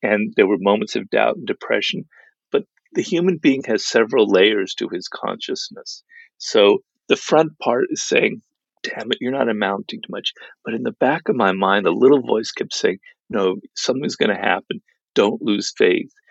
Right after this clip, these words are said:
Don't let people bring you down. Don't let them tell you you're, you're a loser, you're not amounting to much." I had this sort of elemental faith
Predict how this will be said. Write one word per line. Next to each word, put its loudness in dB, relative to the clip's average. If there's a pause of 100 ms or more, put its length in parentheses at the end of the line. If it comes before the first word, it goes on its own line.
(180)
Don't 0
let 2
people -4 (200)
bring 2
you -4
down. -2 (260)
Don't -2
let 2
them -2
tell 4
you 6
you're, 0
you're -2
a 0
loser, -2
you're -4
not -2
amounting -4
to -18
much." -10 (260)
I -4
had -2
this -4
sort 4
of -4 (160)
elemental 0
faith 2